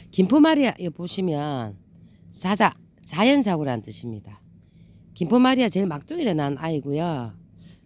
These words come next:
어, 자연자구인데 얘가 막둥이를 낳다 보니 힘이 좀 딸렸나 봐요. 그래서 요 보면 좀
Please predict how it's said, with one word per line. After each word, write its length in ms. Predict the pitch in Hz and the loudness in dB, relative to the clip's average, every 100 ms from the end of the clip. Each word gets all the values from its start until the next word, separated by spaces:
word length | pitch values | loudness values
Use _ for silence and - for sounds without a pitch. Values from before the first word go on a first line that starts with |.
| - - - | -20 -20 -14
어, 1200 | 64 64 62 62 60 58 57 57 57 58 58 60 - | -10 -8 -8 -8 -10 -10 -14 -16 -18 -18 -18 -18 -8
자연자구인데 920 | 185 233 220 175 151 156 175 156 127 - - - | 0 2 2 0 -2 -2 -2 -2 -6 -12 -16 -4
얘가 280 | 196 175 170 | -2 0 -2
막둥이를 380 | 147 160 285 190 | -2 0 2 4
낳다 180 | 160 | 2
보니 200 | 170 160 | 0 -2
힘이 240 | 160 320 339 | 2 4 4
좀 160 | 247 | 2
딸렸나 460 | 202 208 339 320 151 | -4 -6 -4 0 -2
봐요. 540 | 120 113 110 120 120 110 | -2 -8 -8 -10 -10 -6
그래서 540 | 165 156 165 156 127 - - - - - | -6 -4 -4 -2 -4 -8 -18 -20 -8 0
요 100 | 208 | 4
보면 260 | 208 190 | 4 2
좀 220 | 165 165 | 0 -4